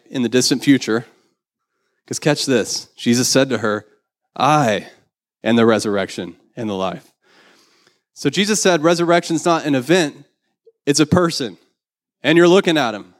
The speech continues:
I am the resurrection and the life." Like, if you bring Jesus into your life, you're bringing resurrection into your life. He'll make all the dead things alive. He'll make your life more than you could have ever dreamed it could be. And how do we get there?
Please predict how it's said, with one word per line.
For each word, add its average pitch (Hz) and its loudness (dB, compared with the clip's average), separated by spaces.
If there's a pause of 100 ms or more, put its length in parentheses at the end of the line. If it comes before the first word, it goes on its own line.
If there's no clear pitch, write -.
I 156 0
am 147 -4
the 147 2
resurrection 151 0 (120)
and 143 0
the 151 2
life." 156 0 (300)
Like, 180 0
if 170 0
you 185 -2
bring 208 2
Jesus 196 -2
into 220 -2
your 214 -2
life, 208 0
you're 170 -2
bringing 196 0 (320)
resurrection 180 0
into 143 -4
your 131 0
life. 120 -4 (300)
He'll 208 2
make 214 4
all 208 4
the 208 4
dead 202 0
things 202 -4
alive. 180 0
He'll 190 0
make 196 0
your 190 0
life 175 2
more 185 4
than 170 0
you 170 -2
could 170 -2
have 160 -2
ever 170 -2 (100)
dreamed 160 2
it 131 0
could 127 -4
be. 120 0
And 120 -2
how 185 2
do 208 4
we 202 0
get 214 0
there? 110 -10